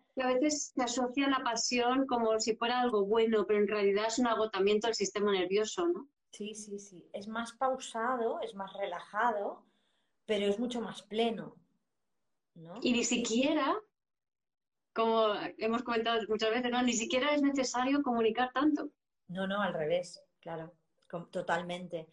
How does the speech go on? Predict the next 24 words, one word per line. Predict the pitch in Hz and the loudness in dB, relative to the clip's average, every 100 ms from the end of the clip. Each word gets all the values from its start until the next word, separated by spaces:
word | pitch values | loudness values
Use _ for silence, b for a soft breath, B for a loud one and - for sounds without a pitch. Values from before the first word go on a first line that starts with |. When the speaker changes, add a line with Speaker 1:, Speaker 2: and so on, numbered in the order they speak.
| b | b
Speaker 2:
Se | - 190 | -16 -8
comunica | 202 190 190 185 190 | -6 -4 -4 -6 -6
mucho | 190 202 185 | -6 -8 -10
menos, | 156 151 151 - _ | -10 -10 -14 -20 _
es | 190 | -14
mu-, | 185 202 | -10 -10
mucho, | 202 202 190 190 196 208 196 | -10 -10 -8 -8 -8 -8 -8
mucho | 196 208 214 | -8 -8 -8
menos. | 185 160 151 156 _ _ _ _ _ - | -8 -8 -10 -16 _ _ _ _ _ -8
Porque | 196 196 190 - | -4 0 0 0
mu-, | 196 202 | -8 -6
muchas | 196 190 190 220 214 | -6 -6 -6 -6 -6
de | 202 | -4
las | 190 | -4
cosas | - 196 - | -6 -8 -8
que | 202 | -4
decimos, | 196 196 202 196 202 262 - _ _ _ _ _ _ _ | -4 -6 -8 -8 -6 -6 -8 _ _ _ _ _ _ _
pf, | - - | -8 -8
es | - | -10
que | - | -6
hablamos | 202 185 196 208 | -2 -2 -4 -6
tanto | 208 202 202 | -6 -4 -4
por | 190 185 | 0 0
hablar. | 165 165 208 277 | 0 -2 -2 -6